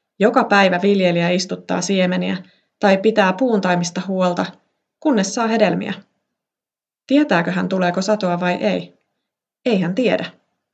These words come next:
Hän vain tekee sitä, mikä on oikein, ja loppu pitää huolen itsestään.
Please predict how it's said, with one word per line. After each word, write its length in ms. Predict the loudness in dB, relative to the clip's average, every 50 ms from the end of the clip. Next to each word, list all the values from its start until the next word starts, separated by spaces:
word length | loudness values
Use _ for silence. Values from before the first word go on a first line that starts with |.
| _ _ -6
Hän 160 | -2 -2 0 0
vain 180 | 0 0 0
tekee 280 | 0 -2 0 0 -2 0
sitä, 320 | 0 -2 -2 -2 -2 -4 -4 -8 -12 -10
mikä 280 | -10 -6 -6 -4 -4
on 160 | -4 -4 -4 -2
oikein, 680 | 0 0 0 0 0 0 0 0 -2 -4 -10 -16 _ _ -2
ja 120 | 2 4
loppu 260 | 4 2 2 -2 -6
pitää 320 | -6 -6 -4 -2 -4 -2 0
huolen 320 | 0 0 2 0 0 -2
itsestään. 680 | -2 -4 -6 -8 -12 -14 -14 -14 -12 -12 -12 -14 -16 _